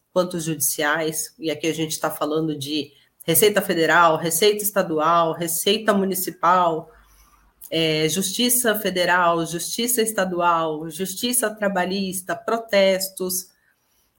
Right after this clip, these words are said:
documentos como Estado Civil, né, pedir a certidão de casamento ou a certidão de nascimento,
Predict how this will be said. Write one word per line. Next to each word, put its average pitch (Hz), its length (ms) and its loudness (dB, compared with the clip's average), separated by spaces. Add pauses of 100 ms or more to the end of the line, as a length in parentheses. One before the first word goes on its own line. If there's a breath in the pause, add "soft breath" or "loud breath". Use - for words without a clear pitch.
(120)
documentos 208 600 0
como 202 240 0
Estado 185 340 0
Civil, 214 460 -2
né, 175 160 0
pedir 208 840 -6
a 160 80 -4
certidão 170 720 -4
de 170 100 -10
casamento 185 800 -2
ou 175 100 0
a 170 80 2
certidão 170 560 -6
de 170 120 -4
nascimento, 165 960 -6